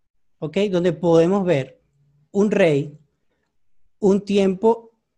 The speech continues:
un espacio-tiempo, porque sí es verdad que existió el reino romano, eh, y en Roma se centralizó, pero en aquel tiempo, hoy ya no existe. Entonces eso es determinante, el espacio y el tiempo. Y otro punto muy importante que es el pueblo, ¿ok?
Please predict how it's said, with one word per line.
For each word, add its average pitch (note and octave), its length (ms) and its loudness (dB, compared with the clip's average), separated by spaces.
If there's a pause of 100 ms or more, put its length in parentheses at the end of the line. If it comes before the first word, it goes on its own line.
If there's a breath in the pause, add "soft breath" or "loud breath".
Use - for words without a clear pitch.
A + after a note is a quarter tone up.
(160)
un F3 140 -2
espacio-tiempo, G3+ 920 0
porque D3+ 500 -4
sí - 280 -8
es D3 80 -2
verdad F#3 200 2
que G#3 100 -4
existió F3 360 -2
el F3 100 -2
reino F#3 300 0
romano, F#3 500 0 (640 soft breath)
eh, E3+ 220 -4
y D#3 100 -2
en D3 140 -2
Roma F3 320 2
se F#3 160 -2
centralizó, G3 760 0
pero F#3 540 2 (640)
en D#3+ 140 -2
aquel D3+ 280 -4
tiempo, D#3 300 -2
hoy G3+ 200 -2
ya D#3 140 -2
no D3 60 -6
existe. D3 320 -8
Entonces D#3 360 -8
eso G3+ 180 -4
es G#3 40 -2
determinante, D#3 600 -4
el D3 60 -6
espacio C#3+ 420 -6
y E3+ 180 -6
el D#3 160 -6
tiempo. C#3+ 480 -4 (680 soft breath)
Y B3 220 -2
otro A3 260 -2
punto G#3+ 320 -2
muy G3+ 280 0
importante G#3 880 -4
que C#3+ 100 -4
es C#3+ 120 -6
el D3+ 120 -4
pueblo, D#3 460 -2
¿ok? C#3+ 120 -8